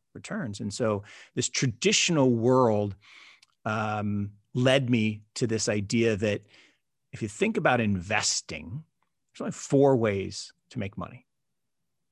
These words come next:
That's pretty simple business, right? I said it's, <laughs> there's four assets, stocks, bonds, currencies, commodities. There's only four ways to make money. If you, all of them require you to take a risk. If you take no risk, you make no return, right? Sit in cash,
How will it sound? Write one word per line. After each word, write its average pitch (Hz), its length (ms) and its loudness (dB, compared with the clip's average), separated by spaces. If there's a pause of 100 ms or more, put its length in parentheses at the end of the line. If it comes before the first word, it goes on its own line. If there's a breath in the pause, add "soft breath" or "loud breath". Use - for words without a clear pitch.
(200)
That's 156 120 -12
pretty 165 180 -6
simple 123 260 0
business, - 480 -4
right? 101 100 -8
I - 20 -6
said 117 220 2
it's, 107 120 -10
<laughs> - 160 -6
there's 120 200 -4
four 147 260 6
assets, 127 360 0
stocks, 110 280 0
bonds, 107 240 -2
currencies, 101 340 -6
commodities. 101 460 -4 (160 loud breath)
There's 151 160 0
only 139 100 4
four 131 240 4
ways 120 200 4
to 113 60 -4
make 104 180 -4
money. 175 260 -4 (520 loud breath)
If 139 220 0
you, 120 300 2 (240)
all 143 160 6
of 147 80 2
them 139 120 4
require 120 280 4
you 110 60 0
to 110 100 -2
take 104 240 -2
a 95 80 -4
risk. - 520 -6 (460)
If - 100 -16
you - 40 -8
take 180 240 2
no 135 280 8
risk, 127 560 -2 (500)
you 139 80 6
make 123 220 4
no 107 120 0
return, - 360 -10 (600)
right? 139 240 -8
Sit - 220 -4
in 131 60 -4
cash, 101 500 -2